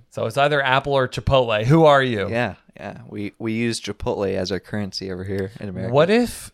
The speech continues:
Speaker 1: you went to an Apple store
Speaker 2: <laughs>
Speaker 1: and it was set up like a Chipotle, and you would just pick your components?
Speaker 2: James?
Speaker 1: Don't, don't reach over the glass.
Speaker 2: That's a million dollar idea right
Speaker 1: Don't
Speaker 2: there.
Speaker 1: reach over the glass.
Speaker 2: <laughs>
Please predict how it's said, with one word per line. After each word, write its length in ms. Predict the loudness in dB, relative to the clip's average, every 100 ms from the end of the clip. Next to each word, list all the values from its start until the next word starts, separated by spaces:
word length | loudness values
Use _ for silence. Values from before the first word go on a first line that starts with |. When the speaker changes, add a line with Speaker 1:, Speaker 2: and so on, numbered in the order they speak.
| _
Speaker 1:
you 240 | -4 -2 0
went 320 | 0 -2 -4
to 180 | -4 -4
an 80 |
Apple 400 | -4 -6 -6 -6
store 460 | -10 -8 -8 -6 -4 -4
Speaker 2:
<laughs> 80 | -2
Speaker 1:
and 120 | -2
it 120 | -2
was 120 | -4
set 280 | -4 -2 0
up 160 | 0 -2
like 220 | -4 -4
a 40 |
Chipotle, 840 | -10 -10 -2 -2 -2 -6 -6 -8 -10 -18 -20 _ _ _
and 220 | -4 0
you 100 | 0
would 160 | 0 -2
just 400 | -4 -6 -6 _
pick 300 | -2 -2 -4
your 140 | -6 -4
components? 680 | -4 -2 0 0 -4 -10 2
Speaker 2:
James? 420 | 6 6 4 -4
Speaker 1:
Don't, 100 | 0 2 2
don't 40 |
reach 220 | -2 -2
over 220 | 0 2 2
the 80 |
glass. 340 | 2 2 2 0
Speaker 2:
That's 120 | -2
a 60 | -4
million 400 | -2 0 0 4
dollar 260 | 4 6 4
idea 280 | 2 0
right 100 | -2
Speaker 1:
Don't 220 | 0 0 0
Speaker 2:
there. 40 |
Speaker 1:
reach 180 | -2 2
over 200 | 4 2
the 100 | 0
glass. 580 | 0 0 0 -4 -8
Speaker 2:
<laughs> 60 | -14